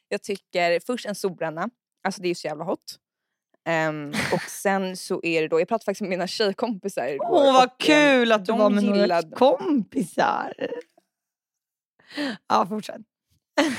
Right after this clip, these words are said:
Speaker 2: <laughs>
Speaker 1: Ja, det var
Speaker 2: Eh.
Speaker 1: jättekul. Ehm,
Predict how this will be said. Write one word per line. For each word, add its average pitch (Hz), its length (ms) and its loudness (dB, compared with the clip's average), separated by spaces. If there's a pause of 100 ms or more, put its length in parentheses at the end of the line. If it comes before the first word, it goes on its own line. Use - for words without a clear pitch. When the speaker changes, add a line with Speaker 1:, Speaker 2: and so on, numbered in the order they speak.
Speaker 2:
<laughs> 254 140 4 (2250)
Speaker 1:
Ja, 233 180 -6
det 170 60 -4
var 175 80 -4
Speaker 2:
Eh. 254 140 2
Speaker 1:
jättekul. 196 360 -10 (440)
Ehm, 190 520 2